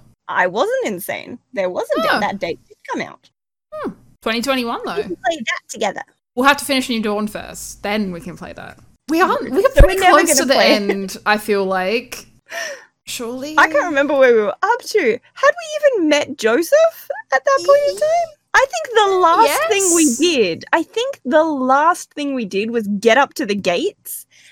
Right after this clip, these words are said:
Speaker 1: and we were about to meet him.
Speaker 2: I feel like
Speaker 1: And
Speaker 2: we
Speaker 1: we were
Speaker 2: did
Speaker 1: like,
Speaker 2: meet him, 'cause I remember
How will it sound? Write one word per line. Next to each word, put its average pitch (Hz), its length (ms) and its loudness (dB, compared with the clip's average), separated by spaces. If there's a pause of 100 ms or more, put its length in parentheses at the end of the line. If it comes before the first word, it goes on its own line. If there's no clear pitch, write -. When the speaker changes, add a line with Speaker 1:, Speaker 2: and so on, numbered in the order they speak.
(120)
Speaker 1:
and 254 120 0
we 247 100 0
were 233 120 4
about 202 680 0
to 453 200 -4
meet 494 260 -6
him. 605 500 2 (520)
Speaker 2:
I 269 60 2
feel 339 160 -2
like 262 60 2
Speaker 1:
And 277 80 2
Speaker 2:
we 285 80 6
Speaker 1:
we - 20 4
were 294 60 4
Speaker 2:
did 285 100 2
Speaker 1:
like, 285 100 4
Speaker 2:
meet 220 160 0
him, 202 200 -4
'cause 214 120 -6
I 240 80 -2
remember 311 260 -2